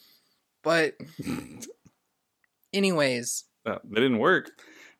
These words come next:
Speaker 1: There's a lot of benefits in, uh, helping other people, and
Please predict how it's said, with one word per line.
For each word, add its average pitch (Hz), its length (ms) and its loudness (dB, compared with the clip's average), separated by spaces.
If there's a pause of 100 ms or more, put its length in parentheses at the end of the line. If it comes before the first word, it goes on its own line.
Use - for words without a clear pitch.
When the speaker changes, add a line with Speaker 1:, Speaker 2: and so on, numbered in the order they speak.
(1040)
Speaker 1:
There's 175 720 6
a 160 120 2
lot 165 380 4
of 151 120 -2
benefits 135 920 -2
in, 123 500 -6
uh, 123 400 -2 (1040)
helping 135 460 -4
other 127 220 -2
people, 123 720 -4
and 123 540 -4